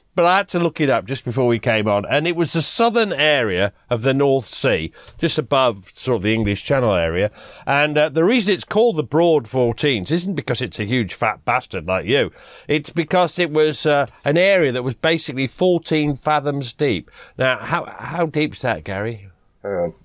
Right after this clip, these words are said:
Speaker 2: uh, where did I carry three? Uh,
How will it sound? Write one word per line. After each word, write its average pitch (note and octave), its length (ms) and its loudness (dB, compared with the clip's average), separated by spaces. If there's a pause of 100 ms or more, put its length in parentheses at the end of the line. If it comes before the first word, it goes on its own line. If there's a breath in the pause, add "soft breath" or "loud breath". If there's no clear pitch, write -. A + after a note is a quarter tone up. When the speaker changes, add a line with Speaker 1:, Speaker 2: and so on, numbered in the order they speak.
(140)
Speaker 2:
uh, F2 540 -6
where F2+ 260 0
did - 40 -14
I - 20 -18 (140)
carry F2 240 0
three? E2 420 -4 (100)
Uh, D#2+ 300 -4